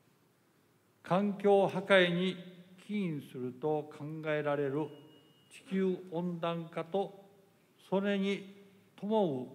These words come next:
異常気象、さらには目に見えない感染症への恐怖、貧困や格差の拡大から来る社会の分断、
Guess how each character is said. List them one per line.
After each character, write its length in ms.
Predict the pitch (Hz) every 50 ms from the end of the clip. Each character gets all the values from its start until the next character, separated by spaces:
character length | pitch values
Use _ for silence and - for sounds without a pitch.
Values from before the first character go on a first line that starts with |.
| - - - 185
異 120 | 185 180
常 320 | 170 185 196 185 180 180 175
気 260 | 180 - - - -
象、 160 | 190 170 110 - - - - - - - - - - - - _ _ - - -
さ 80 | - 226
ら 100 | 226 185
に 140 | 160 135 123
は 420 | 107 104 104 110 - - - - - - - - _ _ _ _ _ _ _ _ _ _ _ _ _ _ _ _ - - _ _ _ -
目 160 | 147 202 214
に 180 | 202 196 165 135
見 240 | 135 147 160 175
え 100 | 180 175
な 220 | 175 170 160 147 143
い 80 | 143 143 - - - - - - - - _ _ _ _ _ _ _ _ _
感 300 | - - - 202 208 196 - -
染 240 | - 190 196 196 190
症 300 | 175 - - 196 190 185
へ 100 | 180 170
の 140 | 165 156 143
恐 280 | 135 - - - 226 247
怖、 120 | 185 135 - - - - - - - - - - - - - - - - - - - - _ _ _ _
貧 300 | - - 196 196 196 185
困 360 | 190 - 175 185 185 185 180
や 240 | 175 180 170 165 - - - - - - -
格 240 | - - - - -
差 160 | - - 208
の 300 | 208 196 196 190 185 190
拡 260 | - - 165 - - 175
大 280 | 180 170 170 170 165
か 160 | 165 165 160
ら 120 | 156 151 143
来 160 | - - 226
る 100 | 220 151 - - - - - - - - - - - - - - - - -
社 180 | - - 180
会 220 | 185 - 240 233 220
の 160 | 185 160 143
分 320 | 123 131 135 135 131 127
断、 220 | 123 123 117 117